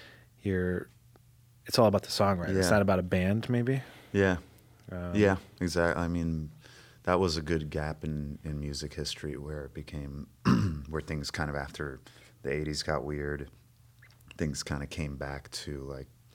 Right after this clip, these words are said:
Speaker 2: a little bit more roots mentality
Speaker 1: Yeah,
Speaker 2: in
Speaker 1: yeah,
Speaker 2: music and
Speaker 1: bands.
Speaker 2: bands and, yeah.
Speaker 1: Everyone having a
Speaker 2: Um,
Speaker 1: role.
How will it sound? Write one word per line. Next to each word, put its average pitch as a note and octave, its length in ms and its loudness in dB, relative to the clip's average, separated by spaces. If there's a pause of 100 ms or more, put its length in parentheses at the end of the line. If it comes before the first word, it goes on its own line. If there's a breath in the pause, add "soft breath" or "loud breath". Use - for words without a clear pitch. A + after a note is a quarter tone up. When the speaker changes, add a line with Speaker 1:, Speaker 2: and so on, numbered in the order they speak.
(1200 loud breath)
Speaker 2:
a E2 40 -10
little C#2+ 180 -8
bit C#2 140 -8
more C#2+ 220 -6
roots C#2 460 -8
mentality C#2+ 640 -8
Speaker 1:
Yeah, G#2 340 2
Speaker 2:
in - 120 -8
Speaker 1:
yeah, - 40 -6
Speaker 2:
music C#2+ 380 -6
and G#2+ 240 0
Speaker 1:
bands. C#2+ 220 -4
Speaker 2:
bands C2 440 -10
and, C2+ 340 -12
yeah. C2 240 -10 (640 loud breath)
Speaker 1:
Everyone F#2+ 280 -2
having F#2 240 0
a F2+ 40 2
Speaker 2:
Um, F2+ 60 0
Speaker 1:
role. F#2 240 0